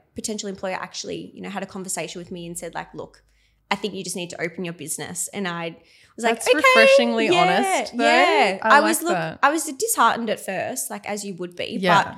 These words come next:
Speaker 1: I, I think it was the push that I needed.
Speaker 2: Yeah.
Speaker 1: Um, so then I just went and did some more, like, one-on-one training, um, to get, you know, a portfolio and, you know, treated my friends and family
Speaker 2: Yeah.
Speaker 1: under, like, a trainer.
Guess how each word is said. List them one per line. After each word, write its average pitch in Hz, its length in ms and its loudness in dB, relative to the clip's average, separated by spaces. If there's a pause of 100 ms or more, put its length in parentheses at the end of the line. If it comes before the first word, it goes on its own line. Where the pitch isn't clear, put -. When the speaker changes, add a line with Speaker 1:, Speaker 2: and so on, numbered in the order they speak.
(480)
Speaker 1:
I, 220 220 2 (120)
I 233 60 -2
think 285 220 -4
it 349 40 -10
was 339 140 -4
the 285 80 -2
push - 280 -8
that 226 120 -6
I 214 80 0
needed. 202 420 -4 (200)
Speaker 2:
Yeah. 175 220 -2 (200)
Speaker 1:
Um, 202 480 -4 (380)
so 226 200 0
then 226 340 -2
I 196 540 -2
just 208 160 -6
went 190 500 -4 (140)
and 202 160 -4
did 202 160 -6
some 208 120 -8
more, 190 220 -8
like, - 180 -8
one-on-one 175 440 -10
training, 175 580 -10
um, 175 240 -8
to 190 120 -8
get, 180 160 -8
you 185 100 -10
know, 170 100 -6
a 165 40 -10
portfolio 170 800 -6
and, 151 160 -10 (280)
you 208 80 -8
know, 202 80 -4
treated 202 340 -4
my 185 140 -8
friends 175 280 -10
and 185 120 -12
family 175 400 -8
Speaker 2:
Yeah. 175 100 -12
Speaker 1:
under, 170 260 -8
like, 170 200 -10
a 202 40 -16
trainer. 262 520 -6